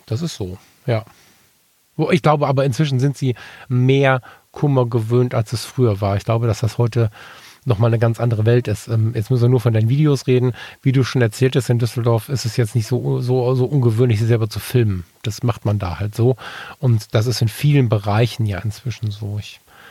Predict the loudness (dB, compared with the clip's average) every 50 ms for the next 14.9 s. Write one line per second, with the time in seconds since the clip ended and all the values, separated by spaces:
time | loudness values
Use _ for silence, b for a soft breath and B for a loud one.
0 | B B B B B B B B B B B B -20 -20 -18 -18 -10 -4 -2 0
1 | 2 2 4 4 4 4 4 2 2 0 -2 0 2 2 2 2 0 -2 -4 -6
2 | -6 -6 -4 -4 -6 -6 -4 -2 -4 -4 -4 _ _ _ _ -6 -2 0 0 0
3 | 0 0 2 2 2 2 2 2 2 2 0 -2 -6 -10 _ _ _ _ _ _
4 | _ -18 -16 -16 -14 -12 -10 -8 -6 -4 -2 0 0 0 0 0 -2 -2 -2 -2
5 | 0 -2 -2 -2 -4 -6 -8 -8 -6 -4 -2 0 0 0 0 0 -2 B B B
6 | B B B B B B B B B B B -20 -18 -16 -8 -2 0 2 2 2
7 | 2 2 0 0 0 0 0 0 0 0 -2 -4 B B B B B -2 2 2
8 | 4 4 4 2 2 0 0 0 0 0 -2 -2 0 2 2 2 2 0 0 2
9 | 2 2 2 0 0 0 0 2 2 2 2 2 0 0 0 0 0 0 2 2
10 | 2 2 2 0 -2 0 0 0 0 2 2 0 0 0 0 -2 -2 -2 -2 -2
11 | -4 -4 -2 -2 -2 -2 -4 -4 -4 -4 -2 -2 -2 0 0 0 0 0 0 0
12 | 0 0 0 0 0 0 0 0 0 -2 -2 0 0 0 0 0 0 0 0 2
13 | 2 2 2 2 0 0 -2 -4 -2 0 0 0 0 -2 0 0 2 2 0 -2
14 | -4 -6 -6 -10 -8 -4 -2 -2 -2 0 2 2 2 2 2 0 -2